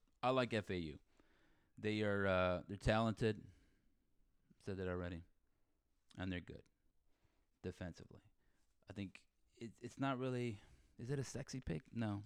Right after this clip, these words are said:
it's not. Florida Atlantic again. Uh, Florida Atlantic, who they got, you know, you're kinda thinking about who's the face of that squad. Um,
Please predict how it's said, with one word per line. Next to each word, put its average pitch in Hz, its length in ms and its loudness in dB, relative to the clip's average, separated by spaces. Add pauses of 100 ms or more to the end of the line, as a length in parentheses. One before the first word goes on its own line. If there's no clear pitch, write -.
(140)
it's - 140 -10
not. 123 240 -2 (200)
Florida 117 180 -2
Atlantic 113 400 0
again. 110 460 2 (720)
Uh, 95 220 -2
Florida 107 240 -2
Atlantic, 110 360 -2
who 117 120 -2
they 117 100 0
got, 110 320 -6 (160)
you 107 140 -2
know, 107 60 0
you're 107 140 0
kinda 104 220 0
thinking 104 240 -2
about 98 200 -4 (140)
who's 120 140 0
the 110 100 -4
face 107 320 -2
of 117 100 -4
that 117 200 -4
squad. 123 420 -2 (640)
Um, 92 580 -2